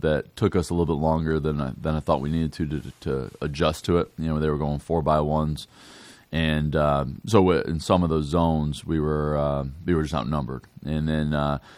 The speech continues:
the big play was, you know, it was a, a pick route, man-to-man. We didn't play it as well as we could have, but on top of that, we missed a tackle, you know, which could have been a, you know, a thirty, forty yard play.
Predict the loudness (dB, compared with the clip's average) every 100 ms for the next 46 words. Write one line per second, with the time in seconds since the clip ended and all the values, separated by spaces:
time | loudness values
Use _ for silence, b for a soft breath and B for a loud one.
0 | B 0 4 4 4 4 6 4 2 0
1 | -6 -4 -2 0 0 0 -2 -4 -4 -2
2 | 0 4 4 4 2 0 2 2 2 2
3 | 0 -2 -4 0 2 2 2 0 0 -2
4 | 0 2 2 2 0 0 2 4 4 2
5 | 0 0 -2 -4 -4 -4 -6 -4 -2 -2
6 | -6 -14 -14 -6 -4 -2 -4 -8 -2 2
7 | 4 4 2 0 -2 -2 -2 0 0 0
8 | 2 2 4 2 0 0 2 2 0